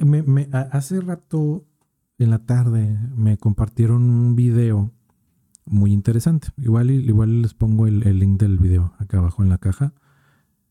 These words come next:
Este, que decía de cómo saber si eres chavorruco. Y yo dije, "Ah, esa", o sea, es como que una burla de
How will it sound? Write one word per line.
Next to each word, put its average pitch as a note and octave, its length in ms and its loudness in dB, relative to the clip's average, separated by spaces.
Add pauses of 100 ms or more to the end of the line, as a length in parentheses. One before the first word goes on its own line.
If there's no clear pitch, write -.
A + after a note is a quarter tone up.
(160)
Este, A2 500 -2
que A2 140 0
decía A2+ 760 0 (1800)
de A#2+ 100 0
cómo B2 220 0
saber B2+ 160 0
si A2+ 100 -2
eres A#2 140 -2
chavorruco. A#2+ 600 -6 (880)
Y G#2 100 -4
yo F#2+ 40 0
dije, G2+ 340 -2
"Ah, F#2 280 -6
esa", F2+ 500 -4
o F#2+ 100 -2
sea, G#2+ 220 0
es - 160 -8
como B2 240 -2
que A#2+ 80 -6
una A#2 160 0
burla A2+ 400 -2
de G2+ 400 -2